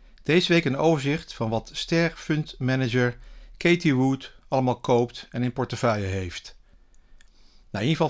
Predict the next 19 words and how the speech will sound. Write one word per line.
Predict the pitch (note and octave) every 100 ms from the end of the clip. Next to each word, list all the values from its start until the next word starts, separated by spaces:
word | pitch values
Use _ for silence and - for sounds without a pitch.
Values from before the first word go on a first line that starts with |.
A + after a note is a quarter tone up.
| -
verleden | D3+ F#3 E3
week | E3 G3 -
was | - C#3
dus | C3+
het | B2
wachten | G2+ D3 -
op | D3+
de | A#2
bijeenkomst | A2 A#2+ C#3 - D3 E3+ -
in | - G#2
Jackson | A#2 C3+ A#2
Hole | G2+ A#2+ E3 F#3+ - - - -
en | C3+
de | A#2
toespraken. | D3 C3 - A2 G2 F#2 E2+ - - - _ - - -
Vrijdagmiddag | - B2+ C#3 E3 D#3+ D3+ D#3
rond | C3 C3 C3
zestien | - C#3+ - - C3+ D3
uur | B2+ B2+